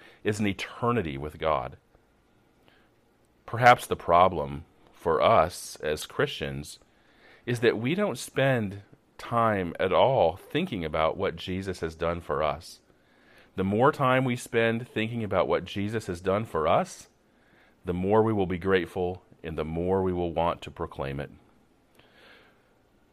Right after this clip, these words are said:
If you remember our memory, we've been going through the, the catechism for girls and boys. Uh, we've, we've talked about the first three questions. God,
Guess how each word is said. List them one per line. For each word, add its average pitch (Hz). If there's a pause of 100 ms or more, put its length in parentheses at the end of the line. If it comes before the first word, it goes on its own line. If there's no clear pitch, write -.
(140)
If -
you 120
remember 107
our 90
memory, 104 (200)
we've 90
been 85 (880)
going 107
through 98
the, 85
the 85
catechism 101
for 92
girls 95
and 85
boys. 92 (640)
Uh, 85
we've, 95
we've 95
talked 101
about 92
the 98
first -
three 107
questions. 101
God, 95